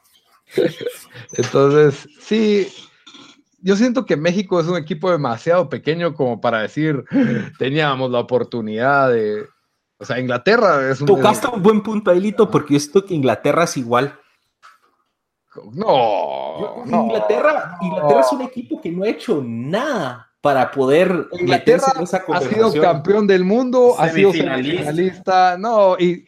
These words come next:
Speaker 2: No,
Speaker 1: tiene,
Speaker 2: pero
Speaker 1: tiene
Speaker 3: tiene
Speaker 1: la
Speaker 3: la
Speaker 1: mejor
Speaker 3: mejor
Speaker 1: liga
Speaker 3: liga
Speaker 1: del
Speaker 3: del
Speaker 1: mundo,
Speaker 3: ajá.
Speaker 1: mundo, o sea, sus
Speaker 2: Pero
Speaker 1: jugadores no son estrellas ahí,
Speaker 3: Bueno.
Speaker 1: pero se
Speaker 2: Pero
Speaker 1: rozan
Speaker 2: no,
Speaker 1: con
Speaker 2: pero el
Speaker 1: los
Speaker 2: punto es de que los ingleses
Speaker 3: El
Speaker 2: están, o
Speaker 3: media,
Speaker 2: sea, pa-,
Speaker 3: sí.
Speaker 2: para que la, el media y los fans sean tan, que se crean tanto esto,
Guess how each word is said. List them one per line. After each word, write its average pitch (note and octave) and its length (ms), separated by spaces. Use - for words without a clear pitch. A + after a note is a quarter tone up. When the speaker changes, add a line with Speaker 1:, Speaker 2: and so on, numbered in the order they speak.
Speaker 2:
No, - 120
Speaker 1:
tiene, G#3+ 220
Speaker 2:
pero G3+ 300
Speaker 1:
tiene B3 160
Speaker 3:
tiene - 40
Speaker 1:
la G#3 80
Speaker 3:
la F3+ 100
Speaker 1:
mejor G3 120
Speaker 3:
mejor A3 140
Speaker 1:
liga F3+ 160
Speaker 3:
liga F3 160
Speaker 1:
del B2+ 140
Speaker 3:
del C3+ 100
Speaker 1:
mundo, - 220
Speaker 3:
ajá. C#3 200
Speaker 1:
mundo, D#3+ 240
o B2+ 40
sea, D#3+ 280
sus - 140
Speaker 2:
Pero A#3 60
Speaker 1:
jugadores G3+ 280
no A3 120
son G#3+ 160
estrellas G3 360
ahí, D#3 160
Speaker 3:
Bueno. B2 100
Speaker 1:
pero C#3+ 260
se - 140
Speaker 2:
Pero B2+ 160
Speaker 1:
rozan G3 200
Speaker 2:
no, C4+ 60
Speaker 1:
con A#3 160
Speaker 2:
pero F#3 120
el D#3+ 60
Speaker 1:
los - 100
Speaker 2:
punto A3 200
es G3+ 80
de G3 120
que C#3+ 460
los E3+ 400
ingleses F3 560
Speaker 3:
El E3 60
Speaker 2:
están, D#3+ 240
o E3+ 60
Speaker 3:
media, D#3+ 180
Speaker 2:
sea, - 200
pa-, D#5+ 100
Speaker 3:
sí. E5 40
Speaker 2:
para F3+ 320
que E3+ 120
la, D#3 340
el D3+ 160
media C4+ 240
y C#4+ 60
los D#3 160
fans G3+ 240
sean E3+ 340
tan, E3+ 560
que C#3+ 100
se C3+ 200
crean F3 420
tanto F#3+ 320
esto, B3 400